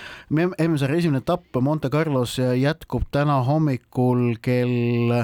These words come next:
kell kümme, äh, kümme null üheksa täpne olles Eesti aja järgi, on kolmas kiiruskatse, täna ka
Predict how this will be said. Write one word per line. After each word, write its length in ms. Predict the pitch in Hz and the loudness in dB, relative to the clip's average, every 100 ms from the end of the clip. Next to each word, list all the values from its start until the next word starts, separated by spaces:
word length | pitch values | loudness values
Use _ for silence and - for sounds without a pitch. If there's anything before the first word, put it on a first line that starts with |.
| - - - - | -4 -14 -12 -6
kell 80 | 123 - | -2 0
kümme, 320 | 208 175 110 87 - | 2 2 0 -6 -8
äh, 880 | 113 117 113 113 113 110 113 113 110 - _ | -2 0 2 2 2 2 0 0 -2 -6 _
kümme 180 | 147 143 | -2 0
null 140 | 131 151 | 2 2
üheksa 280 | 156 - 127 | 0 -4 -4
täpne 240 | 123 110 | -2 -2
olles 300 | 107 101 104 - | -2 -2 -4 -4
Eesti 240 | 127 113 117 | -6 -2 -2
aja 160 | 113 | -2
järgi, 240 | 101 107 104 - - - 117 | -4 -8 -12 -14 -20 -8 -2
on 160 | 120 | 0
kolmas 340 | 120 165 151 - | 0 0 -2 -2
kiiruskatse, 540 | 202 139 123 117 - | -2 -2 -4 -6 -4
täna 220 | 120 147 120 | -2 0 0
ka 280 | 127 127 | 0 -2